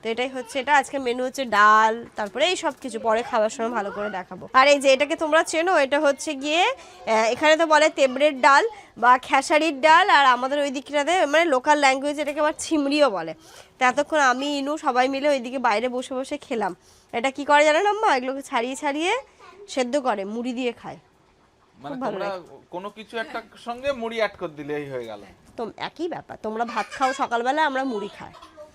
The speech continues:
Speaker 2: বুঝলে?
Speaker 1: বুঝলে?
Speaker 2: মোটামুটি কিছুর সঙ্গে একটা মুড়ি অ্যাড করে
Speaker 1: হ্যাঁ,
Speaker 2: দিলে।
Speaker 1: তোমরা সকাল, দুপুর, রাত সব সময় ভাত।
Speaker 2: না, সবাই ভাত খায় না।
Speaker 1: এটাকে, এগুলোকে ছাড়াবে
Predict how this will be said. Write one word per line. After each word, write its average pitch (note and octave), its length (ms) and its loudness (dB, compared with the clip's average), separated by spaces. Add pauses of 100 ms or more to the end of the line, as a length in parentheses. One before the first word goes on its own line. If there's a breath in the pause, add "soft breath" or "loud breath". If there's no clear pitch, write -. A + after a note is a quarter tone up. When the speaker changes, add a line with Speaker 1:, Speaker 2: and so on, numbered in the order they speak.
(220)
Speaker 2:
বুঝলে? F#3+ 220 -16
Speaker 1:
বুঝলে? E4+ 260 0
Speaker 2:
মোটামুটি G#3 240 -4
কিছুর A#3 300 -14
সঙ্গে B3 240 -8
একটা C#4 180 0
মুড়ি A#3 220 -4
অ্যাড G3+ 160 4 (100)
করে F3 120 -2
Speaker 1:
হ্যাঁ, D#4 140 6
Speaker 2:
দিলে। E4 100 -4
Speaker 1:
তোমরা E4 160 2
সকাল, D#4 360 0
দুপুর, C#4+ 340 -2
রাত D4 220 6
সব D4+ 160 -2 (100)
সময় D4+ 200 0
ভাত। B3+ 260 2 (1300)
Speaker 2:
না, D3+ 160 -8
সবাই D#3+ 280 -2
ভাত C3+ 260 -6
খায় A2 120 -14
না। G2+ 80 -20 (2250)
Speaker 1:
এটাকে, B3+ 360 0
এগুলোকে B3+ 420 -4
ছাড়াবে C4 440 0